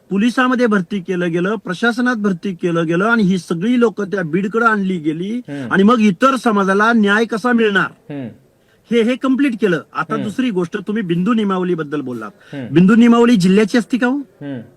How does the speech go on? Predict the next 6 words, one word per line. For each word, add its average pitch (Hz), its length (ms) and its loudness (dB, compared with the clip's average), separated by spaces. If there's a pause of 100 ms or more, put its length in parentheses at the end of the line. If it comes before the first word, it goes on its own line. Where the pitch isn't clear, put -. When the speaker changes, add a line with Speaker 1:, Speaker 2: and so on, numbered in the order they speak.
(720)
Speaker 1:
बिंदू 202 300 6
निमावली 208 500 4
राज्य 165 340 0
पातळीवरती 175 540 0
ठरते. 139 300 -12
Speaker 2:
हम्म. 135 380 -12